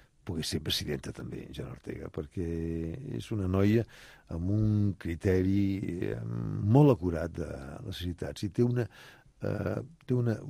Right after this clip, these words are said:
un, una prestació com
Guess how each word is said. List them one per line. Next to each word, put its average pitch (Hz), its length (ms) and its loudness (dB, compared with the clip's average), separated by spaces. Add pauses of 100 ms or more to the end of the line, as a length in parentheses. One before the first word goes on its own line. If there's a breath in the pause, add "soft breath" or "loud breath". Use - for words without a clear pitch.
(360 loud breath)
un, 107 200 -6 (380)
una 113 280 -2 (300)
prestació 101 640 -2
com 80 160 -6